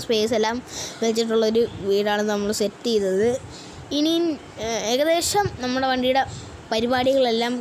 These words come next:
കഴിഞ്ഞിട്ടുണ്ടെന്ന് പറയാം. ഇനി നമ്മൾ ചെയ്-, ഇനി നമ്മൾ ചെയ്യാനായിട്ട് പോകുന്നത് നമുക്ക് നമ്മുടെ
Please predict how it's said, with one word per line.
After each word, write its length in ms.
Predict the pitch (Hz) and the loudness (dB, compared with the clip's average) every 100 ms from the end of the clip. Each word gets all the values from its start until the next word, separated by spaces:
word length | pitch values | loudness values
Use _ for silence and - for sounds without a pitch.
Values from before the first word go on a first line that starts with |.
| - - | -6 -2
കഴിഞ്ഞിട്ടുണ്ടെന്ന് 1300 | 254 254 277 294 302 311 349 - 214 190 190 202 214 175 | 0 2 4 4 4 4 0 0 -2 -2 -4 -2 -2 -2
പറയാം. 340 | 127 156 254 285 - - - - 294 | -2 -2 -2 -4 -8 -14 -12 -2 0
ഇനി 180 | 320 370 | 2 2
നമ്മൾ 180 | 311 285 277 - - | 2 0 -2 -2 2
ചെയ്-, 560 | 262 247 247 254 262 254 254 | 6 6 8 8 6 4 6
ഇനി 120 | 269 339 | 6 8
നമ്മൾ 180 | 330 320 311 | 8 6 6
ചെയ്യാനായിട്ട് 800 | 277 247 262 285 302 285 247 240 240 | 4 6 6 6 6 6 6 8 8
പോകുന്നത് 680 | 202 214 226 214 202 190 269 302 - - - - | 10 10 8 6 6 8 8 8 6 -10 -6 2
നമുക്ക് 460 | 262 277 285 240 - 277 | 4 6 6 4 2 6
നമ്മുടെ 300 | 247 240 | 6 8